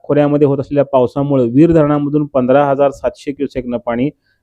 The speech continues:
नदी पात्रामध्ये सोडलं जात आहे. दोन्ही धरणांमधनं मिळून जवळपास साठ हजार क्युसेक पाणी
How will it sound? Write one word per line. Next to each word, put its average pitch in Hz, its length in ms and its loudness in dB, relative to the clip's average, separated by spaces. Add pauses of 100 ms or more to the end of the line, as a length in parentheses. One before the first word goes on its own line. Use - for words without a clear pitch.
नदी 131 180 2
पात्रामध्ये 127 640 0
सोडलं 123 340 0
जात 120 140 4
आहे. 127 100 0
दोन्ही 135 360 2
धरणांमधनं 143 580 0
मिळून 135 300 2 (320)
जवळपास 135 520 0
साठ 151 200 0
हजार 139 260 0
क्युसेक 123 340 -8 (100)
पाणी 123 260 -2